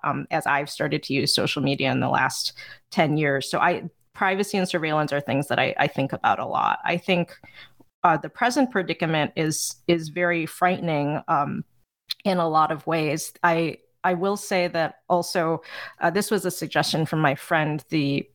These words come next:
the award-winning poet Keith S. Wilson, who helped me really build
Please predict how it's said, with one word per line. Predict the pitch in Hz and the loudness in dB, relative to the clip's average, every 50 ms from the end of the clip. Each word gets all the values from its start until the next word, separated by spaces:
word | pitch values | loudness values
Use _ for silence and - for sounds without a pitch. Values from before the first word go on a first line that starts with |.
| - - _ | -20 -20 _
the | - - - | -4 -2 -2
award-winning | 170 160 160 165 170 170 180 180 170 175 175 | 0 0 2 0 0 0 0 0 0 -2 -2
poet | - - 165 151 135 - - | -2 0 0 0 0 -2 -4
Keith | - - 170 160 - - - - | 0 2 2 2 2 -4 -2 0
S. | 147 160 - - | 0 0 0 0
Wilson, | 160 156 143 143 - - 143 131 135 131 156 | 0 2 2 2 2 0 0 2 2 0 0
who | - - 165 156 151 - - | -2 0 0 0 0 -2 -4
helped | - - 175 160 - - 185 | 0 0 0 0 2 0 0
me | 175 160 156 151 147 135 - - 120 120 - - - - - - _ _ _ _ _ _ _ - - - - - _ _ _ _ _ _ _ _ - | 0 2 2 0 0 -2 -2 -6 -8 -8 -8 -12 -18 -20 -20 -20 _ _ _ _ _ _ _ -20 -20 -20 -20 -20 _ _ _ _ _ _ _ _ -10
really | 190 170 175 190 180 175 170 165 | -6 0 2 2 4 4 2 0
build | 156 135 - _ - 160 147 147 147 160 151 160 | 0 -4 -6 _ 2 2 4 4 2 0 0 -4